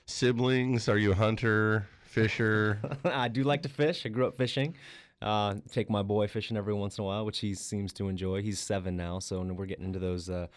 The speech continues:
Speaker 2: early fishing ages, which is,
Speaker 1: Yeah.
Speaker 2: which is definitely fun. And he loves to be outside, and I grew up outside being in Colorado, so we, uh, we definitely enjoy the area here for sure. Uh, sister, yes, couple sisters.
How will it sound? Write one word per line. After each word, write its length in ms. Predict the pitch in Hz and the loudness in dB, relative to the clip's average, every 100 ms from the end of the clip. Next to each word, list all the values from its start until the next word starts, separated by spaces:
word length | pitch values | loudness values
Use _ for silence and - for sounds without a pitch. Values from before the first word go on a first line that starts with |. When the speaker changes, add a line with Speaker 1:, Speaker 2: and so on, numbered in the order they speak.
| - - | -20 -4
Speaker 2:
early 300 | 113 104 101 | 0 0 0
fishing 340 | - 107 101 92 | -4 -6 -4 -4
ages, 440 | 95 85 95 104 - | -4 -4 -6 -6 -10
which 160 | 95 98 | -10 -8
is, 180 | 90 | -8
Speaker 1:
Yeah. 360 | 110 135 107 90 | -6 -4 -4 -4
Speaker 2:
which 120 | 98 | -4
is 80 | 101 | -4
definitely 400 | 90 98 101 95 | 0 0 0 -2
fun. 380 | - 92 98 101 104 | -2 -2 -4 -6 -10
And 140 | 92 | -8
he 120 | 127 | -4
loves 240 | 110 104 92 | -2 -2 -2
to 60 | |
be 140 | 95 98 | -4 -2
outside, 480 | 92 - 95 95 90 | -4 -4 -2 -2 -2
and 80 | |
I 60 | 92 | -4
grew 180 | 90 92 | -4 -4
up 140 | 90 | -4
outside 400 | 80 - 92 87 | -6 -6 -6 -6
being 140 | 87 85 | -6 -6
in 40 | |
Colorado, 520 | - 85 85 87 85 | -6 -6 -4 -4 -6
so 160 | - 90 | -6 -6
we, 200 | 92 92 | -4 -2
uh, 140 | 87 - - - - | -4 -8 -16 -20 -8
we 80 | 101 | -4
definitely 260 | 98 107 95 | -2 0 0
enjoy 300 | 90 95 90 | 0 0 0
the 120 | 76 | -2
area 480 | 87 90 87 85 82 _ _ _ | -2 -2 -2 -4 -6 _ _ _
here 300 | - 101 92 | -2 0 0
for 160 | - 90 | -2 -8
sure. 420 | - 95 87 87 92 90 | -4 -2 -2 -4 -10 -8
Uh, 200 | 90 87 | -6 -4
sister, 580 | - 117 - 120 123 120 - _ | -4 -4 2 2 2 -2 -16 _
yes, 460 | 101 107 131 - - _ _ - | 0 0 -2 -8 -14 _ _ -8
couple 200 | 110 107 | -6 -6
sisters. 600 | 113 107 117 123 139 | -6 -6 -6 -8 -10